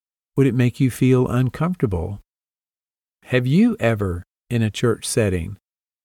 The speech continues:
not done or said what the Holy Spirit was prompting you to do or say because you were afraid people would think you were crazy? Now,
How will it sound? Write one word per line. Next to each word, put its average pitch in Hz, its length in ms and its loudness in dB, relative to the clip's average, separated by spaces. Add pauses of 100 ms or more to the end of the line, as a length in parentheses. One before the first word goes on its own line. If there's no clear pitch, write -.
(140)
not 143 400 2
done 123 280 2
or 110 160 -2
said 113 440 0
what 120 160 -2
the 117 120 0
Holy 120 280 2
Spirit 117 340 -2
was 107 220 -4
prompting 180 580 2
you 117 220 2
to 107 160 -4
do 110 180 2
or 107 120 2
say 104 500 -2 (500)
because 123 460 2
you 123 120 4
were 117 140 2
afraid 117 800 2 (320)
people 117 320 0
would 113 180 0
think 110 320 -2
you 110 80 -2
were 90 140 -2
crazy? 117 680 0 (1040)
Now, 120 340 0